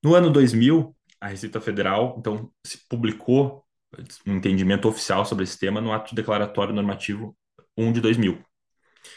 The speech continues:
Nesse ato declaratório, ela entendeu o seguinte: né, os, quando eu tô falando de serviços técnicos sem transferência de tecnologia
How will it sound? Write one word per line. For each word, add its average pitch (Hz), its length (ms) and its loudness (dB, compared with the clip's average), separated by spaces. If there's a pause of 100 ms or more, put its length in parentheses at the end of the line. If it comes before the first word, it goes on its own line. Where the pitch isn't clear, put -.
(280)
Nesse 135 500 2
ato 107 240 -2
declaratório, 98 840 -6 (380)
ela 104 160 -2
entendeu 107 280 2
o 110 40 0
seguinte: 104 560 -4 (320)
né, - 100 -6
os, - 420 -10 (140)
quando 117 160 0
eu 139 60 2
tô 135 100 0
falando 113 320 2
de 107 80 -6
serviços 104 480 -6
técnicos 92 520 -6
sem 95 180 -6
transferência 98 560 -4
de 98 80 -14
tecnologia 90 800 -2